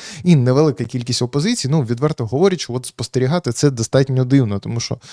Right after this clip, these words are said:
в республіканців немає більшості в Сенаті, ну, тобто вирішальної більшості у них немає шістдесят людей,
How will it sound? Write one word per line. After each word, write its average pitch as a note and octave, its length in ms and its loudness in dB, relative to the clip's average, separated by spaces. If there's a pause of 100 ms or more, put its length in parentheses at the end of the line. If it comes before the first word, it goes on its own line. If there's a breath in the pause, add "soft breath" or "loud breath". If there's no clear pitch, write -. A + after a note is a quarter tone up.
(280 loud breath)
в A#2+ 500 6 (100)
республіканців C#3 920 2
немає A#2+ 460 2
більшості A2 600 0
в - 80 -8
Сенаті, D#3+ 460 0
ну, D3+ 120 6
тобто G#2+ 300 -2 (220)
вирішальної A#2 520 4
більшості A2 460 0
у A#2+ 40 0
них A#2 160 -4
немає A#2 260 0
шістдесят - 500 -4
людей, A2+ 280 -2